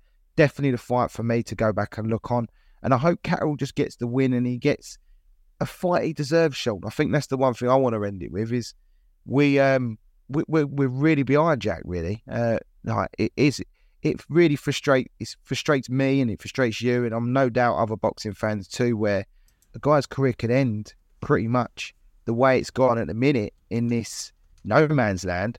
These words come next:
after putting in a performance of his life. Um, we see it with the football recently, the Tottenham-Liverpool game.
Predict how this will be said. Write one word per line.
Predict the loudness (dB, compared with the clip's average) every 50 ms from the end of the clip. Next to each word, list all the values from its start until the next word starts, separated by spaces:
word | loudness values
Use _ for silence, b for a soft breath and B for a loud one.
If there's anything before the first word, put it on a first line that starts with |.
| _ -4 -2
after | -2 -2 -2 -4 -6
putting | -4 -2 0 0 0 0
in | -2 -4
a | -4
performance | -8 -6 -4 -2 -2 -2 -2 -4
of | -6 -8
his | -8 -2
life. | 0 0 0 0 -2 -8 _ _ _
Um, | -4 -2 -2 -2 -4 -8 -14 _ _ _ _ _ _ _ _
we | 0 0 0
see | 0 2 4 4 4
it | 4 4
with | 0
the | -2
football | -2 0 0 0 0 0 -2 0
recently, | 0 0 0 0 -2 -6 -4 -4 -4 -6 -6 -10 _ _ _ -20 _ _ _ _
the | -8 -6
Tottenham-Liverpool | -2 2 2 4 4 4 2 2 2 0 0 -2 -4 -6 -6
game. | -4 -6 -6 -6 -8